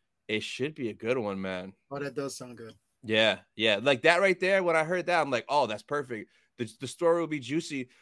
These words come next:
Speaker 1: no matter which side wins. I don't care. Like, it's gonna be a lot of sabers clashing, a lot of force power. So, yeah. So looking forward to that one for sure.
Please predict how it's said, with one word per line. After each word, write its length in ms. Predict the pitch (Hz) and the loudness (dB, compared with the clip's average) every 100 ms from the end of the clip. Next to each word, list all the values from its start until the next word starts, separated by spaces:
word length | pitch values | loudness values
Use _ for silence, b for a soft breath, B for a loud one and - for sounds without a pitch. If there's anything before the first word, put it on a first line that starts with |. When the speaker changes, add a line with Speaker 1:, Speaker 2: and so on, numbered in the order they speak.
| b | b
Speaker 1:
no 100 | 117 | -4
matter 300 | 123 139 147 | 2 4 4
which 320 | 117 117 151 - | 2 0 -4 -2
side 260 | 151 131 | 0 0
wins. 300 | 117 170 127 - | 0 -2 -2 -6
I 80 | 120 | -6
don't 180 | 120 | -6
care. 240 | - 143 143 | -4 0 0
Like, 200 | 113 107 | 0 -2
it's 120 | 110 | -6
gonna 200 | 139 123 | -6 -6
be 140 | 117 | -2
a 60 | 113 | -2
lot 260 | 110 117 139 | 0 0 0
of 80 | |
sabers 380 | 131 147 143 143 | -2 -4 -4 -6
clashing, 680 | - 127 123 - 123 120 117 b b 101 | -2 0 0 0 -4 -4 -6 b b -4
a 40 | |
lot 220 | 107 127 | 2 2
of 80 | 139 | 2
force 300 | - 147 143 | -4 -4 -4
power. 580 | - 123 117 113 113 113 _ _ _ | 0 2 4 2 -2 -6 _ _ _
So, 580 | - 117 110 101 104 - _ _ _ _ _ | 0 4 4 4 0 -10 _ _ _ _ _
yeah. 460 | 104 107 107 95 98 - _ _ _ _ _ _ _ _ _ _ _ | -2 4 6 4 -2 -14 _ _ _ _ _ _ _ _ _ _ _
So 180 | - 147 | -2 0
looking 260 | 175 196 | 0 -4
forward 300 | - 170 147 | -2 0 0
to 140 | 123 117 | 0 2
that 240 | 120 120 | 2 2
one 220 | 113 110 | 0 -2
for 240 | 110 - 120 | -4 -8 -8
sure. 680 | - - 180 123 110 107 | -6 -2 0 2 0 -4